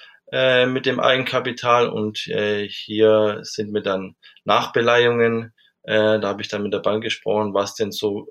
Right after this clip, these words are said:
möglich wäre. Ich habe doch relativ günstig eingekauft,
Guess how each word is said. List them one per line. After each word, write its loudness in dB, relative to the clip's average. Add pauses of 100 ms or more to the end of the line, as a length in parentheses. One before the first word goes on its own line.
möglich -4
wäre. 4
Ich -6
habe -6
doch -10
relativ -4
günstig -6
eingekauft, 0